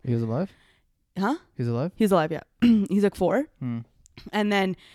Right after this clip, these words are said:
Speaker 2: they didn't see her anywhere, so they did a search and rescue for, like, a day and a half or two days maybe, and then they found her body. She died.
Speaker 1: Hmm.
Speaker 2: She's an actress on that
Speaker 1: Okay.
Speaker 2: show Glee.
Speaker 1: Okay.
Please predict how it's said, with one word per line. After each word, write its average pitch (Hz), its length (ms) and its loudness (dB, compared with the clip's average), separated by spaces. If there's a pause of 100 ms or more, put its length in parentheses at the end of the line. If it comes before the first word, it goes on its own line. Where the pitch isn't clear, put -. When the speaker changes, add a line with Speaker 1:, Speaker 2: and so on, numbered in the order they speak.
(200)
Speaker 2:
they 202 220 2
didn't 196 240 0
see 202 120 -4
her 220 140 4
anywhere, 185 360 4
so 202 120 -2
they 180 80 0
did 180 140 0
a - 20 0
search 180 220 -4
and 180 80 0
rescue 170 240 -2
for, 175 100 -2
like, 170 120 0
a 170 60 -2
day 165 280 0
and 160 100 0
a - 20 -2
half 165 220 -2
or 170 40 -8
two 180 140 -6
days 170 220 -2
maybe, 220 240 0
and 226 80 0
then 170 80 -2
they 165 80 -4
found 165 180 -2
her 165 80 0
body. 160 380 -2
She - 220 -10
died. 160 500 -2
Speaker 1:
Hmm. 131 180 -6 (560)
Speaker 2:
She's 208 160 -8
an 196 60 -4
actress 175 720 -2 (220)
on 135 80 0
that 123 100 2
Speaker 1:
Okay. 120 80 -2
Speaker 2:
show 175 180 2
Glee. 180 480 -2
Speaker 1:
Okay. 120 300 -4